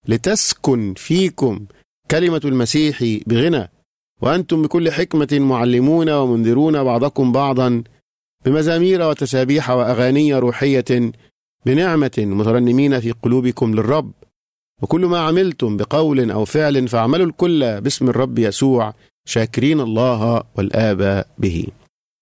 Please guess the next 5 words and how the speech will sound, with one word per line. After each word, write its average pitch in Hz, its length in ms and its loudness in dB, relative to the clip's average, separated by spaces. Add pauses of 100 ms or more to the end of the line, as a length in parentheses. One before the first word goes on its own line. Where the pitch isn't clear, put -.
(560)
عندئذ 117 400 2
ينغرس 113 540 0
الناموس 113 460 0
في 101 200 -2
أعماقنا 101 640 0